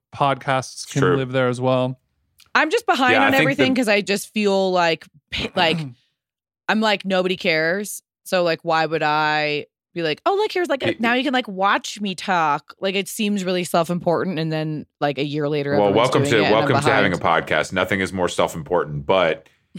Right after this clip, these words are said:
Speaker 2: if you're gonna do it
Speaker 1: Mm-hmm.
Speaker 2: anyway, why not monetize at every fucking turn? And also, you
Speaker 3: Then I
Speaker 2: are
Speaker 3: have to
Speaker 2: truly
Speaker 3: pay
Speaker 2: a
Speaker 3: someone to
Speaker 2: lifestyle
Speaker 3: edit those
Speaker 2: brand.
Speaker 3: videos.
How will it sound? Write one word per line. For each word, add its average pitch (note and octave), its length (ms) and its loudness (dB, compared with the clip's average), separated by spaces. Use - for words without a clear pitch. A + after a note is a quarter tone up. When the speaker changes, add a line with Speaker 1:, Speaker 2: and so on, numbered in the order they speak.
Speaker 2:
if - 100 -4
you're G2+ 80 2
gonna A2+ 160 2
do A2 140 2
it F#2 60 4
Speaker 1:
Mm-hmm. F#2 40 6
Speaker 2:
anyway, D#2 500 2
why G#2 160 2
not G#2 140 2
monetize F#2+ 640 2
at F2 100 -2
every F2 360 -2
fucking F2+ 380 -2
turn? G2 340 0
And F2 100 -2
also, G2+ 520 2
you B2+ 180 0
Speaker 3:
Then A#2 80 4
I B2 40 4
Speaker 2:
are C3+ 120 4
Speaker 3:
have B2 80 0
to A2 60 -6
Speaker 2:
truly C3+ 200 2
Speaker 3:
pay A#2+ 60 4
Speaker 2:
a - 40 4
Speaker 3:
someone G#2 180 4
to G#2 40 2
Speaker 2:
lifestyle G2+ 220 2
Speaker 3:
edit G2+ 120 0
those G#2 60 2
Speaker 2:
brand. - 40 -10
Speaker 3:
videos. D#3+ 380 -10